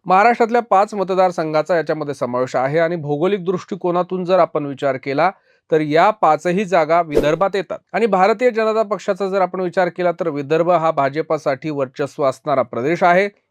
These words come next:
असं म्हणायला काय हरकत नाही. आज ज्या जागांवर निवडणुका होत आहेत, मतदान होत आहे, त्या पाचही जागांवर महायुतीचा प्रचंड प्रभाव असल्याचं बोललं जातंय. केंद्रीय मंत्री नितीन गडकरी यांच्यामुळे नागपूर महत्त्वाचं आहे,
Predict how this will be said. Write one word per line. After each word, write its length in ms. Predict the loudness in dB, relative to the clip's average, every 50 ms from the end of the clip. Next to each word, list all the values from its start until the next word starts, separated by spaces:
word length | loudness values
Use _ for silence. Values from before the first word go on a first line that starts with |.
| _ -6
असं 240 | -6 -4 -2 -2
म्हणायला 320 | -2 -2 0 0 0 0 -2
काय 280 | -2 0 0 0 0
हरकत 420 | 0 -2 -6 -4 -4 -4 -6 -6 -10
नाही. 140 | -20 -20 _ _ _ _ _ _ _ _ _ _ _ _ -4
आज 200 | 0 2 2 2
ज्या 280 | 0 0 2 2 2 2
जागांवर 460 | 2 2 2 2 0 0 0 -2 -4
निवडणुका 460 | -4 -4 -4 -4 -4 -6 -6 -6 -6
होत 180 | -6 -6 -8 -4 -2
आहेत, 260 | 0 0 0 0 -2 -4 -8
मतदान 440 | -10 -10 -10 -6 -2 -2 -2 -2
होत 180 | -4 -8 -12 -4 -2
आहे, 280 | 0 0 2 0 -2 -4
त्या 400 | -6 _ _ _ _ -2 -2 -2
पाचही 520 | 0 0 0 0 0 0 -2 -2 -2 -2
जागांवर 520 | 0 0 0 0 0 -2 -2 -2 -4 -6 -4
महायुतीचा 680 | -4 -6 -6 -4 -6 -6 -8 -10 -12 -10 -6 -6 -6
प्रचंड 420 | -6 -6 -10 -10 -8 -8 -8 -8 -8
प्रभाव 400 | -6 -6 -6 -2 0 2 2 2
असल्याचं 460 | 2 0 -2 -6 -6 -6 -6 -8 -10
बोललं 260 | -8 -6 -2 0 2
जातंय. 340 | 2 2 2 0 -2 -4 -4 -6 _ _ _ _ _ _ _ -2
केंद्रीय 340 | 0 2 2 2 2 2 2
मंत्री 300 | 2 0 -2 -2 -2 0
नितीन 280 | 0 0 -2 -6 -6
गडकरी 460 | -4 -2 -2 -2 -2 -4 -4 -4 -4 -4
यांच्यामुळे 500 | -4 -4 -4 -4 -2 -2 0 0 0 0
नागपूर 460 | 0 -2 -4 -4 -6 _ -6 -6 -4
महत्त्वाचं 480 | -4 -4 -6 -4 -2 -4 -2 0 0
आहे, 220 | 0 2 0 -2